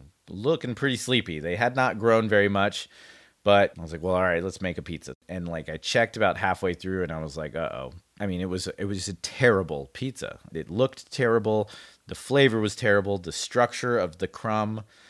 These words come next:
nothing good about it. It just, it was too cold, and it hadn't had time to ferment. That very same dough, we just left out again overnight. And then the next day, we made pizza with it, and it was fantastic.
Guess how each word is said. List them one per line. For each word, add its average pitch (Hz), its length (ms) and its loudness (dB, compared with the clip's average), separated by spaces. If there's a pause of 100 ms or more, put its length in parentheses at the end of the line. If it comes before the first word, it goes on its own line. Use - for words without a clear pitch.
(160)
nothing 135 340 0
good 104 140 4
about 78 260 0
it. 55 120 -14 (420)
It 120 360 -4
just, 113 400 -4
it 120 80 -4
was 104 180 -4
too 143 220 -6
cold, 147 340 2
and 95 140 0
it 85 60 -4
hadn't 117 280 0
had 104 300 -2
time 95 300 -2
to 98 100 -12
ferment. 139 500 -2 (420)
That 135 180 6
very 160 300 6
same 127 340 4
dough, 98 560 6 (220)
we 110 220 -2
just 113 220 -6
left 113 340 4
out 110 300 6 (160)
again 101 480 4
overnight. 87 600 -2 (260)
And 98 240 -2
then 95 140 0
the 95 60 0
next 104 320 0
day, 95 440 4 (520)
we 107 140 0
made 98 220 2
pizza 101 280 -2
with 87 200 -2
it, 90 220 0 (200)
and 101 140 -2
it 78 60 -4
was 95 280 -4 (300)
fantastic. 104 800 -4